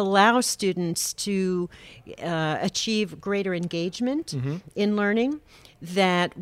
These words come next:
Speaker 1: will address different learning needs and different learning styles, and will collectively have a positive social impact on education in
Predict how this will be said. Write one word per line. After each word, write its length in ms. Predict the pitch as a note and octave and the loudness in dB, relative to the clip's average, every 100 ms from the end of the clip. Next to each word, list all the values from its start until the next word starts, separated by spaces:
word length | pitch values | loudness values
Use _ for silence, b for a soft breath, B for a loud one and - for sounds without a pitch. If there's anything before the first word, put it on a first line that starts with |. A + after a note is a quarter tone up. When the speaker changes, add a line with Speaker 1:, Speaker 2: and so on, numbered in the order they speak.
| F#3 | -2
Speaker 1:
will 240 | G3 F#3+ F#3 - | 0 0 0 -4
address 440 | F3+ G3 F#3+ F#3+ - - - - _ A#3 | -6 -2 0 2 0 -6 -10 -14 _ -6
different 300 | A3+ G#3+ D3+ G3 | -4 -6 -4 -2
learning 280 | G#3 G3 F3+ F3+ | 0 0 0 0
needs 380 | F#3 G#3 A#3 B3 - - | 0 -2 -4 -8 -10 -6
and 80 | F3 F3 | -4 0
different 240 | A3 - A2 F#3+ | 0 -2 -2 0
learning 260 | F#3+ F#3 | 2 2
styles, 800 | E3+ - - E3+ E3+ F#3+ A3+ C#4 D4 - B B B B _ - | -2 -4 -2 0 0 0 0 -2 -4 -8 B B B B _ -4
and 640 | G3+ G3+ G3 G3+ G3+ G3+ F#3 - | 0 2 4 2 2 0 -2 -6
will 720 | G3 G3+ G#3 G#3 G3+ G3 F3 - - | -6 0 2 4 4 0 -4 -10 -4
collectively 1040 | G3 G3+ C4 - - F3 E3+ E3 E3 D#3 B B B - F#3+ | 2 2 2 -2 -4 -2 -2 0 -2 -4 B B B -6 0
have 360 | F#3 F3+ F3+ F3 F3 F3 | 2 4 2 0 -4 -2
a 40 | F3 E3+ | -2 -2
positive 640 | - - G3+ G#3 G3 E3+ D#3 - | -4 -2 0 0 0 -4 -4 -4
social 320 | G#3+ A3+ F#3+ | -2 -2 -6
impact 600 | - D#3 D3+ D#3 D#3 D#3+ - b b b - | -6 -8 -8 -8 -8 -10 -14 b b b -8
on 380 | D3+ D#3 D#3 D#3 D3+ D3+ - _ - | -4 -2 0 -2 -2 -6 -10 _ -4
education 960 | F#3 - - F3+ E3+ - F3 E3+ E3+ - _ | -4 -4 -4 -4 -4 -2 -2 -2 -2 -6 _
in 260 | D3 F3 | -6 -4